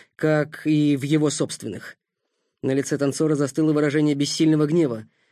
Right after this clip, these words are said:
но глаза смотрели холодно, прицеливающе, сурово.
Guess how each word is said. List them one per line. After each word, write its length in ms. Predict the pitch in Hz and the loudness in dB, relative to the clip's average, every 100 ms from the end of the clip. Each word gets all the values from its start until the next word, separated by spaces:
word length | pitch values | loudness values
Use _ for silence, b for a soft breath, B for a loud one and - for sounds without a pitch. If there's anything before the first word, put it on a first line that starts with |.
| _ | _
но 140 | 127 131 | -4 0
глаза 320 | 139 139 143 | 0 0 0
смотрели 440 | 147 139 147 147 | 0 0 0 0
холодно, 580 | 139 - 143 147 151 156 B B | -2 -2 0 0 0 -2 B B
прицеливающе, 880 | 143 151 - 143 135 139 139 - 143 - | -2 -2 0 0 2 0 -2 -4 -10 -4
сурово. 500 | 165 160 123 - | 0 2 0 -4